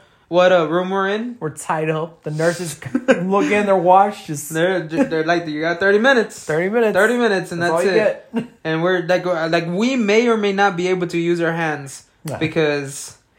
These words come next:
Speaker 2: They're
Speaker 1: these
Speaker 2: gonna
Speaker 1: straight
Speaker 2: ta-,
Speaker 1: jackets
Speaker 2: they're
Speaker 1: are
Speaker 2: gonna taste us if we talk, like, thirty minutes and one second and start getting tased.
Speaker 1: Oh my God, you said
Speaker 2: <laughs>
Speaker 1: tase. I thought you said taste.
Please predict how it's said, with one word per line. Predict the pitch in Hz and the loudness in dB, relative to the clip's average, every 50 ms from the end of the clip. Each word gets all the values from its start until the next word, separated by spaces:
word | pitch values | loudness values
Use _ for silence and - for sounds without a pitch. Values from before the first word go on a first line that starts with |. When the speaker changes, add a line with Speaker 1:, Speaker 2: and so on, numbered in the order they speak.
| _ - - - | _ -20 -12 0
Speaker 2:
They're | - 165 | 2 4
Speaker 1:
these | 185 190 | 6 8
Speaker 2:
gonna | 185 175 | 6 6
Speaker 1:
straight | 196 214 208 196 | 6 6 6 6
Speaker 2:
ta-, | 175 | 6
Speaker 1:
jackets | 170 165 156 147 - 156 147 147 - - | 6 4 4 2 0 -4 -6 -6 -4 0
Speaker 2:
they're | - 214 | 2 2
Speaker 1:
are | 208 | 4
Speaker 2:
gonna | 208 202 | 4 2
taste | 202 - - 180 170 180 170 - | 0 -4 -6 -2 -2 -2 0 0
us | 185 180 175 180 | 0 0 0 -2
if | 170 | -6
we | 160 160 156 | -6 -6 -8
talk, | 160 - - 151 147 151 - | -8 -4 -4 -2 -2 -2 0
like, | 156 143 139 147 143 151 - - 202 185 _ _ | -2 -2 -2 -2 -10 -14 -18 -18 -20 -20 _ _
thirty | - 156 156 160 156 | 2 4 4 4 2
minutes | 156 151 147 147 147 143 143 | 0 0 0 2 2 2 2
and | 151 143 139 | 0 -2 0
one | 139 147 147 147 | 4 2 2 2
second | - - - 160 156 147 151 151 | 0 -2 2 2 2 2 2 -2
and | 143 143 139 | -2 -2 -2
start | - 151 143 139 139 | 0 -2 -2 0 0
getting | 151 143 143 143 | -2 -2 -2 -4
tased. | - - 147 127 123 131 139 - - _ _ - | -6 -8 -8 -6 -6 -6 -8 -10 -14 _ _ 2
Speaker 1:
Oh | - 262 311 339 | 6 6 6 6
my | 320 302 254 | 6 4 2
God, | 202 226 247 269 247 214 | 4 6 6 6 6 4
you | 190 220 | 2 -2
said | - - - 233 202 160 - | 2 4 4 4 4 4 0
Speaker 2:
<laughs> | |
Speaker 1:
tase. | - 185 208 220 220 220 190 165 156 147 156 - - _ _ _ _ - | -2 2 4 4 6 4 2 -2 -6 -8 -10 -14 -16 _ _ _ _ 0
I | 175 190 | 0 2
thought | 196 240 240 233 | 4 2 0 0
you | 233 | -2
said | 220 254 233 190 165 | 0 0 0 0 -2
taste. | - - 214 240 226 - - - - - | -2 -2 -2 -2 -2 -4 -8 -10 -16 -18